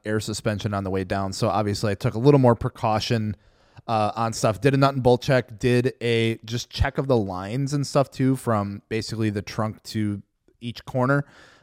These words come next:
um, just to make sure that there was nothing that, like, like, a zip tie didn't come loose and now the, the line was rubbing somewhere, uh, or there was, like, a bag that was, like, you know, n-,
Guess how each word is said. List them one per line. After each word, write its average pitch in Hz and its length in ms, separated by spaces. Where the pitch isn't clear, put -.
um, 101 340
just 107 180
to 117 60
make 104 140
sure 113 160
that 98 140
there 101 100
was 98 320
nothing 104 380
that, 95 200
like, 95 260
like, 92 140
a 101 40
zip 127 220
tie 117 200
didn't 107 220
come 117 220
loose 107 280
and 98 100
now 98 160
the, 98 240
the 101 120
line 107 340
was 101 160
rubbing 101 320
somewhere, 98 580
uh, 92 240
or 92 160
there 98 160
was, 95 140
like, 95 160
a 98 80
bag 104 420
that 101 180
was, 98 220
like, 98 260
you 107 160
know, 95 320
n-, 123 180